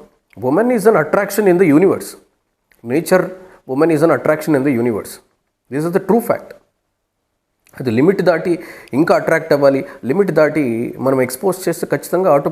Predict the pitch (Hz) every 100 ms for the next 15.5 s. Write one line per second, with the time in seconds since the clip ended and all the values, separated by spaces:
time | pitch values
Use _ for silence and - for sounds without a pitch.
0 | - 143 147 156 156 139 131 143 175 175
1 | 165 160 156 131 156 151 113 113 110 -
2 | - - 165 185 180 165 156 127 104 -
3 | - - - 117 120 117 135 170 156 165
4 | 151 135 147 117 107 - - _ - 165
5 | 170 175 156 185 - - _ _ _ _
6 | _ _ _ 131 135 135 165 180 175 151
7 | 143 180 135 110 101 - - _ _ _
8 | _ _ _ _ _ _ _ _ _ _
9 | _ 113 160 165 113 131 190 - _ _
10 | _ _ _ _ _ 120 156 190 214 196
11 | - 185 208 196 156 156 160 135 135 127
12 | 120 117 113 113 127 151 165 185 135 123
13 | 147 147 175 196 156 107 87 - _ _
14 | _ _ _ _ _ _ - 120 120 160
15 | 160 175 151 120